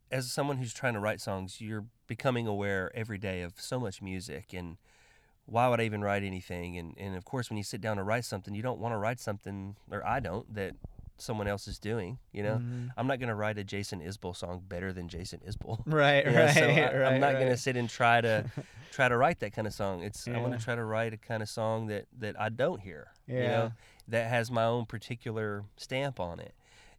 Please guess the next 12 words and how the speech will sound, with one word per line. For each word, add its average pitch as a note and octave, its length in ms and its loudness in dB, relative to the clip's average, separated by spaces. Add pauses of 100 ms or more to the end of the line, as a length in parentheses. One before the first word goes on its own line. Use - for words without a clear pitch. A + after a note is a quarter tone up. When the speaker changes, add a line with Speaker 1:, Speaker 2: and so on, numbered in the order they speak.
Speaker 1:
And, G2 340 -2
um, F2 400 -6 (760)
you B2+ 120 -2
know, G2+ 280 0
I, C3+ 140 -6 (800)
I C3+ 80 2
don't E3 120 0
know D3 80 0
that C3+ 140 -6
people C3+ 260 -6
think B2 240 -6 (240)
about C#3+ 320 -6